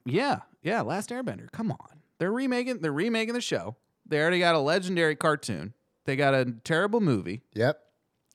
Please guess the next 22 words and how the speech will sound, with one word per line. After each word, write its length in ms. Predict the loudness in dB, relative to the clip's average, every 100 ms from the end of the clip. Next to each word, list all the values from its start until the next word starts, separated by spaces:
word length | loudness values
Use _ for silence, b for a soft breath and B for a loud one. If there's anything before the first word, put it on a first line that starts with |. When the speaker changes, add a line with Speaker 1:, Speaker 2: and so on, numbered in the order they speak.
| _
Speaker 1:
It's 120 | -12
all 100 | -10
about 220 | -6 -8
the 60 | -8
chosen 360 | -6 -6 -8
one. 160 | -12 -16 -6
Speaker 2:
You're 140 | 0
right. 120 | 2
You're 120 | 4 4
right. 160 | 2
You're 120 | 2
right. 220 | 0 0 -4 _ _ _ _
When 180 | -6
you're 120 | 0 2
right, 160 | 2
you're 160 | 2 4
right. 240 | 4 2 -4 _ _ _ _ _ _ _
Speaker 1:
What's 180 | -16 -12
your 80 | -8
number 160 | -6 -6
two, 300 | -6 -4 -4
brother? 380 | -2 -2 -4